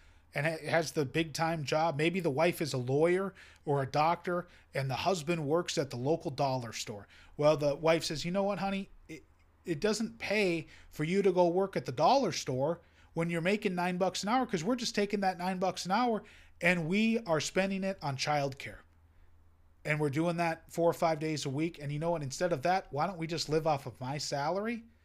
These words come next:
And, uh, you watch the kids," or vice versa. Maybe the husband's a doctor or a lawyer or a teacher or a janitor or whatever, but makes good money.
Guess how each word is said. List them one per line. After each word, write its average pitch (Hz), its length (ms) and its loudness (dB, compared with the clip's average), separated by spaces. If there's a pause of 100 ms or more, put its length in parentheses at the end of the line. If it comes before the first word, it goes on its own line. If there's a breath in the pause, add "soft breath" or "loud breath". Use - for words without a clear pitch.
(560 soft breath)
And, 160 360 0
uh, 143 380 2 (420)
you 143 140 -2
watch 180 320 2
the 143 80 -6
kids," 190 320 2
or 170 160 6
vice 165 280 4
versa. 180 300 -2
Maybe 160 280 0
the 156 100 -2
husband's 165 420 0
a 175 60 -4
doctor 175 460 2
or 170 140 4
a 147 80 2
lawyer 165 420 2
or 139 80 2
a - 40 -2
teacher 180 440 -2
or 135 240 0 (600 loud breath)
a - 60 -14
janitor 175 480 2
or 151 160 4
whatever, 165 500 6
but 131 160 -6
makes 185 240 0
good 190 240 6
money. 185 440 2